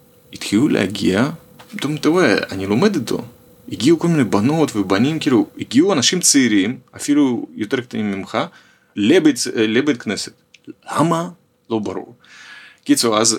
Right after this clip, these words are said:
צמנו וישבנו בצי, ולא אכלנו ולא שתינו, וקיצור, היינו נגד,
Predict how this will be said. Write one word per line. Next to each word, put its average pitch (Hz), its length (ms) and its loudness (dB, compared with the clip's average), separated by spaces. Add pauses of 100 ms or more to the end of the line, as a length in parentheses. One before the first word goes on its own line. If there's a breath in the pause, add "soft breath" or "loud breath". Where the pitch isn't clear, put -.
(140)
צמנו 175 880 0
וישבנו 143 540 0
בצי, 147 320 0
ולא 135 420 4
אכלנו 175 580 -2
ולא 135 260 2
שתינו, 156 720 0
וקיצור, 113 400 -6
היינו 127 240 2
נגד, 160 460 2